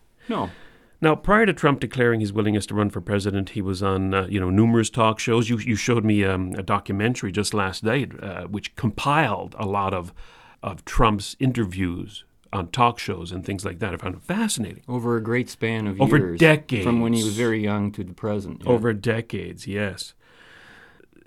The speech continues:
Speaker 2: You know, sometimes he explained political, his political philosophy in great detail. You know, talking about things like, uh, Iraq and Iran, monetary policy, foreign policy, trade deficits, immigration,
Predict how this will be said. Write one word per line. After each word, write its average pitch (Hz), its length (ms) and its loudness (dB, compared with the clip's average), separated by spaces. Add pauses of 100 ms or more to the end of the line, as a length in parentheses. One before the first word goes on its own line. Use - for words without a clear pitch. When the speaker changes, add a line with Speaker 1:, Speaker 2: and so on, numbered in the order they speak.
(100)
Speaker 2:
You 151 120 -4
know, 143 80 0
sometimes 180 500 4
he 139 100 2
explained 143 640 0 (220)
political, 156 500 0 (400)
his 127 180 -6
political 147 520 0
philosophy 123 680 -2
in 143 120 4
great 165 180 2
detail. 170 480 -6 (540)
You 127 100 0
know, 110 120 0
talking 117 380 -2
about 104 300 -2
things 110 380 -4
like, 101 320 -4
uh, 104 120 -2
Iraq 98 340 0
and 98 100 -2
Iran, 110 480 0
monetary 110 460 0
policy, 110 400 -4
foreign 110 380 0
policy, 110 440 -4
trade 107 440 -2
deficits, 113 720 -4
immigration, 117 760 0